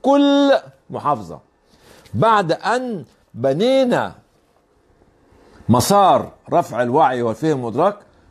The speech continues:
وبعد ما عرفنا مقدرات المجتمع بتاعنا، وبعد ما أعدنا توزيع هذه المقدرات على كل محافظة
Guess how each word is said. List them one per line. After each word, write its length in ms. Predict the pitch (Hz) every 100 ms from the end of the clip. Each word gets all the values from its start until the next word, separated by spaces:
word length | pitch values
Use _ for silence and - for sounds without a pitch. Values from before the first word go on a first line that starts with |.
| -
وبعد 380 | 127 208 196
ما 280 | 185 170 175
عرفنا 680 | 123 135 254 196 202 170 117 -
مقدرات 880 | 117 - 147 123 135 165 185 - 117
المجتمع 520 | 120 113 - 156 131
بتاعنا، 520 | 110 117 175 196 196 - _ -
وبعد 340 | 123 170 165
ما 120 | 156
أعدنا 720 | 147 135 196 240 226 214 165
توزيع 720 | 135 - 135 120 165 254 226 120
هذه 360 | 127 135 165
المقدرات 720 | 180 151 - 143 123 175 190
على 360 | 131 135 147 143 143
كل 880 | 247 285 285 285 269 262 247 220 214
محافظة 680 | 175 156 214 139 113 104